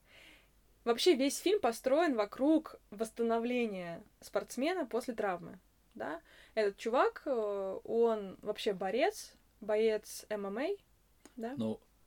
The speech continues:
Speaker 2: ты про ежедневную, ну, ежедневную травму.
Speaker 1: Повседневную
Speaker 2: А не,
Speaker 1: такую, да.
Speaker 2: а
Speaker 1: Будни-, да.
Speaker 2: не травма, когда, типа,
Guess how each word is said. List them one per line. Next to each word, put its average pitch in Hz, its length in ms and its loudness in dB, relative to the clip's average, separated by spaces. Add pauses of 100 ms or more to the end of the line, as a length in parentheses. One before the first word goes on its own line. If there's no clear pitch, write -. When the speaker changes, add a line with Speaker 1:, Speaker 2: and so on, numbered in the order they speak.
(540)
Speaker 2:
ты 123 140 -2
про 123 380 2
ежедневную, 110 920 -2 (380)
ну, 98 200 -10
ежедневную 104 840 0 (120)
травму. 90 440 -4 (460)
Speaker 1:
Повседневную 208 600 -4
Speaker 2:
А 208 60 4
не, 202 140 0
Speaker 1:
такую, 185 200 -4
да. 190 300 -6 (400)
Speaker 2:
а 233 40 -6
Speaker 1:
Будни-, 202 340 -2
да. 202 140 -12 (880)
Speaker 2:
не 110 100 2
травма, 110 460 4
когда, 104 380 -4
типа, 98 680 -6